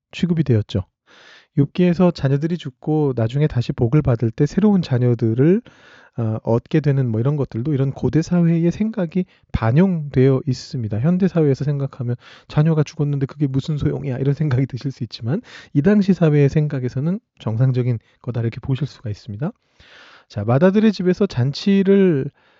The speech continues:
하고 있는 사이에, 어, 사실 점점 더 상황이 좀 비현실적이 돼가긴 하는데, 들에서 바람이 와서 집을 무너뜨렸고, 그래서 욥의 자녀들이 모두 죽었다, 이렇게 말합니다.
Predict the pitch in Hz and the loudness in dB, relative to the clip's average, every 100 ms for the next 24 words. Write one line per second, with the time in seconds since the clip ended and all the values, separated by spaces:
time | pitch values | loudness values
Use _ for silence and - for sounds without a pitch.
0 | _ _ - 190 180 190 165 139 143 151 | _ _ 2 2 6 6 6 4 4 4
1 | 143 - 156 117 110 139 117 95 98 - | 2 0 2 4 4 6 4 0 -4 -12
2 | _ _ _ _ _ 113 110 110 - - | _ _ _ _ _ -6 -6 -6 -10 -12
3 | 151 - 170 147 135 175 170 151 143 123 | -4 0 2 4 4 4 4 4 4 4
4 | 139 160 160 143 131 120 135 156 147 143 | 2 0 0 0 -2 0 4 4 4 0
5 | - 123 117 107 110 113 131 110 92 113 | 0 0 0 -2 -2 -2 -2 -2 -4 -6
6 | - _ _ _ - 143 165 175 - 107 | -8 _ _ _ 0 4 4 4 0 0
7 | 113 170 165 120 - 147 131 143 123 113 | 2 2 2 0 -2 -4 0 0 2 0
8 | 107 107 - 147 247 - _ - - _ | 0 -6 -4 -4 -4 -6 _ -20 -20 _
9 | - 131 175 151 113 156 165 127 113 131 | -4 0 2 4 4 4 4 4 4 2
10 | 156 110 120 156 120 110 110 - 127 - | 2 0 0 0 -2 -2 -2 -4 -2 0
11 | 107 - - 107 110 101 92 | -2 -4 -6 -4 -2 -4 -6